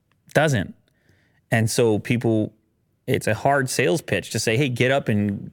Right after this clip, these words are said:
go do it," when, like, I, I can't help but think of the sheer number of hours and how recent all of this is. How recent the opportunity is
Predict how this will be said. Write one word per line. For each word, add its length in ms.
go 240
do 380
it," 240
when, 540
like, 80
I, 120
I 220
can't 320
help 320
but 140
think 280
of 180
the 100
sheer 460
number 360
of 80
hours 520
and 100
how 180
recent 600
all 160
of 80
this 180
is. 300
How 220
recent 580
the 140
opportunity 720
is 260